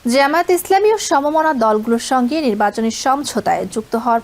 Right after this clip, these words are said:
পর জাতীয় নাগরিক পার্টি বা এনসিপিতে স্পষ্ট ভাঙন দেখা দিয়েছে।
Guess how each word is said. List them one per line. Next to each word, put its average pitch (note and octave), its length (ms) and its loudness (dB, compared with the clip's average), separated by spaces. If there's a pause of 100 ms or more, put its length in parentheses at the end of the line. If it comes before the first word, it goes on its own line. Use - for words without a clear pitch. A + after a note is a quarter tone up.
পর C4+ 280 2
জাতীয় A3 400 0
নাগরিক G#3 400 -2
পার্টি C4 360 -2
বা A#3 180 0 (280)
এনসিপিতে E4+ 680 -2
স্পষ্ট D4+ 460 -2 (100)
ভাঙন A#3+ 480 -2
দেখা - 280 -6
দিয়েছে। - 380 -6